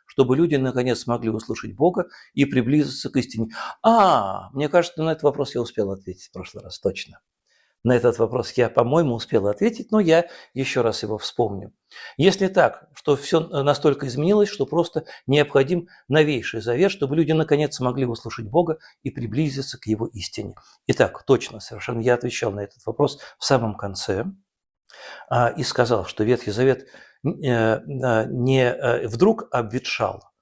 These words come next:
а просто Ветхий Завет себя полностью исполнил.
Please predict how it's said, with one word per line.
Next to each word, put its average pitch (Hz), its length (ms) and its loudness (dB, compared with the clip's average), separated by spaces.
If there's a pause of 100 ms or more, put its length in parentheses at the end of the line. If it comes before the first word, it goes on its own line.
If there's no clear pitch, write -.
(280)
а 113 100 -2
просто 110 480 -4
Ветхий 117 320 0
Завет 139 440 -2
себя 139 580 0 (100)
полностью 175 680 -2
исполнил. 95 840 -6